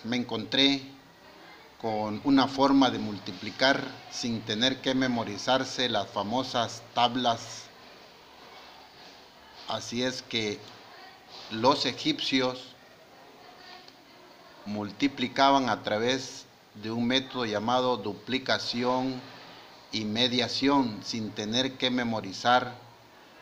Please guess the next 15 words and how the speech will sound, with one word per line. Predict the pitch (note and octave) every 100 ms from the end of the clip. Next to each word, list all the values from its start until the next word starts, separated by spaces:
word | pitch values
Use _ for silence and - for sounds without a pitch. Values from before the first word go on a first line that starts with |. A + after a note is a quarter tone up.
| -
esas | A2+ A#2 - A#2 A2+
famosas | - G2+ G2 G#2+ - G#2 - -
tablas. | B2+ A#2 F#2+ D#2+ - -
Por | G2
ejemplo, | G2 - C3+ C3 - F2 D2+ - - - - - -
trescientos | - A2+ A2+ - C3+ C#3+ C#3+ D3+ D3+
cuarenta | - B2+ A#2 A2+ G#2 G#2+
y | G#2 A#2+
ocho | C#3 C#3 - C3+ C3 -
por | B2 C3+ C#3+ C#3+ - - - - - -
veinticinco. | A#2 A#2+ A2+ - G#2+ - D#3+ D#3 C#3+ A#2 - C#2 - - - - - - - - - - - - -
Vamos | F#2+ C3 C#3+ C#3+ D3 - - - - - - -
a | - A2+
ir | A#2+ C3+ C3+
quitándole | C#3 C3+ C3+ C3+ C#3 C3+ C3+ C3+ C3